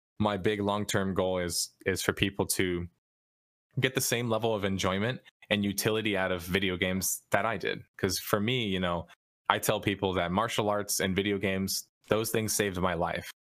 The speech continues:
So without those things, I don't know where I would be, because I spent so much of my life doing those things. I can't imagine what else I would have been doing. And I mean, that's the thing, is just, like,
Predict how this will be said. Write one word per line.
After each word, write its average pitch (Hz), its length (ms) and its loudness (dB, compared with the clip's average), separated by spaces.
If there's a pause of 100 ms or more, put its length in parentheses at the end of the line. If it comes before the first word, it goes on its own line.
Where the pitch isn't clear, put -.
So 104 160 2
without 113 300 0
those 113 220 0
things, 107 320 0
I 95 100 2
don't 101 160 -2
know 101 140 0
where 95 120 2
I 90 80 0
would 85 180 -4
be, 101 200 0
because 92 340 0
I 92 60 2
spent 101 300 -2
so 113 400 0
much 101 340 0
of 92 120 0
my 92 120 2
life 92 380 -2
doing 110 280 2
those 85 220 -2
things. - 240 -6 (520)
I 104 40 0
can't 131 280 0
imagine 110 400 0
what 101 160 2
else 110 220 0
I 95 40 2
would 98 160 4
have 98 140 0
been 95 140 2
doing. 117 360 0
And 87 120 2
I - 20 0
mean, 90 180 0
that's 101 200 0
the 101 60 2
thing, 110 200 0
is 92 140 -2
just, 90 160 0
like, 87 160 0